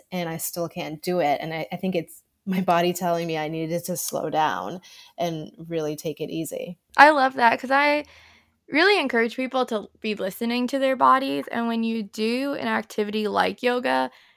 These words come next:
Speaker 2: that's just what you have to do the whole time. Like, you're listening to see, "Okay, can I push my body a little further in this position, or do I need to pull back maybe?" So I think it's a great way t-, for people to also learn different body cues that they have.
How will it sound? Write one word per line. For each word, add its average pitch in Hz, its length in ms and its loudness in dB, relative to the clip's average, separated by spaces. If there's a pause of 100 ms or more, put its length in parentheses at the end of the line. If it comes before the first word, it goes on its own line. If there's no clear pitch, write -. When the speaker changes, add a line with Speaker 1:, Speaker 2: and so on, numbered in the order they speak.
(100)
Speaker 2:
that's 247 180 2
just 339 180 -2
what 480 120 2
you 254 100 4
have 233 140 6
to 233 80 -8
do 233 120 0
the 220 120 0
whole 214 120 2
time. 220 200 0
Like, 202 160 -6
you're 240 120 2
listening 214 420 -2
to 196 100 -6
see, 202 280 -4
"Okay, 214 280 0
can 214 180 -4
I 214 80 -2
push 208 220 -6
my 202 100 -2
body 202 260 2
a 202 60 -2
little 202 160 0
further 202 560 -2
in - 120 -6
this - 140 -10
position, 202 480 -6
or 190 80 -4
do 190 120 -6
I 190 100 0
need 190 200 -6
to 202 80 -6
pull 196 260 -4
back - 480 -2
maybe?" 107 400 -10 (280)
So 208 80 2
I 196 60 4
think 262 180 -4
it's 381 140 0
a 233 80 0
great 202 240 -2
way 196 240 0
t-, - 60 -14 (280)
for 208 160 -4
people 202 220 -6
to 196 100 -2
also 185 380 2
learn 185 540 -4
different 196 300 -6
body - 260 0
cues - 340 -16
that - 140 -12
they - 120 -8
have. - 280 -8